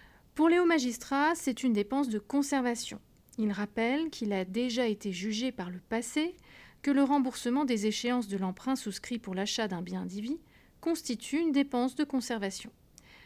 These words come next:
En effet, un tel règlement permet de préserver l'indivision d'un risque de défaillance de nature à entraîner la perte du bien indivis et, ainsi, de le conserver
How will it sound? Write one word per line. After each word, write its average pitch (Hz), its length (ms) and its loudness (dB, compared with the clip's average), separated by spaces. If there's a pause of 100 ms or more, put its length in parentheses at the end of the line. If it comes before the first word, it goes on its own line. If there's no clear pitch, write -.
(280)
En 196 140 2
effet, 277 440 2
un 220 200 2
tel 285 260 2
règlement 240 600 4
permet 214 420 0
de 196 120 0
préserver 226 640 0
l'indivision 196 720 -2
d'un 202 220 0
risque 220 320 -4
de 180 140 -4
défaillance 254 880 -2 (440)
de 254 120 4
nature 269 500 4
à 294 40 4
entraîner 220 640 0
la 180 140 -4
perte 262 400 -4
du 190 180 -4
bien 185 300 -4
indivis 214 480 -2 (500)
et, 233 240 0 (200)
ainsi, 277 400 -4 (400)
de 254 100 4
le 339 140 6
conserver 214 720 -2